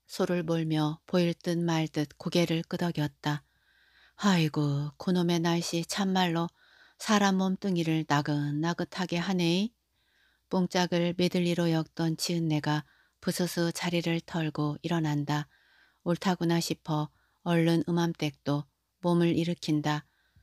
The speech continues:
햇볕에 모가지가 늘어질 대로 늘어진 고춘모들의 모가지가 숫제 땅에 닿을 듯하다.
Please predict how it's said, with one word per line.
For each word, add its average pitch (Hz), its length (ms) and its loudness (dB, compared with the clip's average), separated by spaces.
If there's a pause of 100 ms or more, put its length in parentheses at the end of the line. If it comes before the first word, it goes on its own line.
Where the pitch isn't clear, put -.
(280)
햇볕에 170 560 0
모가지가 165 680 0
늘어질 175 400 0
대로 170 380 -2
늘어진 165 500 0
고춘모들의 151 800 -2
모가지가 151 640 -2 (340)
숫제 180 480 -4
땅에 165 400 0
닿을 170 260 0
듯하다. 147 600 -6